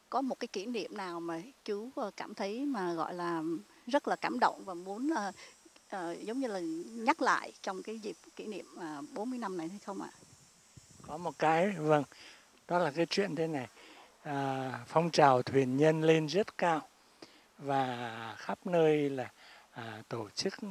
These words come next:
Speaker 2: buổi gây quỹ. Cái lúc bây giờ cả nước Canada ai cũng, cũng nghĩ tới chuyện bảo trợ thuyền nhân, nhưng mà không có tiền. Trên, ờ,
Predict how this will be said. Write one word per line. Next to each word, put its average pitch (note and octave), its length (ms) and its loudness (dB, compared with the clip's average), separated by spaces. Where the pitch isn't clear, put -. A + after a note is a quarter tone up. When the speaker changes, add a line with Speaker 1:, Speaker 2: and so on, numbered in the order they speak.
Speaker 2:
buổi A#2 220 -2
gây F#3+ 340 8
quỹ. A3 380 6
Cái G3+ 300 0
lúc A3 260 0
bây G#3+ 160 2
giờ C3+ 380 4
cả G#2+ 260 0
nước F#3 240 -4
Canada E3 640 2
ai D#3+ 340 2
cũng, G#3+ 300 -6
cũng G#3+ 180 -6
nghĩ G#3 200 -2
tới G#3+ 240 -2
chuyện A3 280 -2
bảo A#2+ 440 -4
trợ F#3 280 -8
thuyền B2 240 -6
nhân, C#3 180 0
nhưng G#3 120 -6
mà F#3 80 -2
không A3+ 220 0
có B3 380 0
tiền. F#3 280 8
Trên, F#3+ 340 4
ờ, F#3 400 2